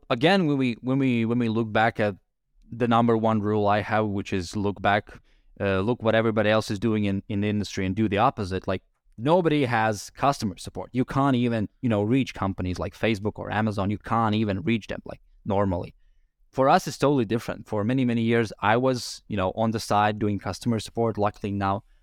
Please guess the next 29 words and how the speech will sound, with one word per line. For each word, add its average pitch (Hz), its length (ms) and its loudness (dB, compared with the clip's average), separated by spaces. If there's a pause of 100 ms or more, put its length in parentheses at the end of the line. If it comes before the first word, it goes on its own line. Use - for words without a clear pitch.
(180)
I 104 140 4
have 95 420 0 (320)
my 107 160 4
friend. 95 480 0
She's 101 400 -4
doing 101 300 0
customer 101 400 -2
support 98 380 -2
on 101 80 -4
a 95 40 -4
full 113 240 -4
time. 101 420 -2
And 101 380 -6 (680)
I 127 120 0
can 156 100 0
tell 175 160 4
you 143 100 4
that, 120 340 2
like, - 360 -4 (600)
one 131 280 0
of 135 140 0
the 107 180 2 (800)
things, 123 440 0
one 101 180 0
of 110 60 0
the 98 60 -4
first 104 340 -2
things 113 220 -4
that 98 100 -10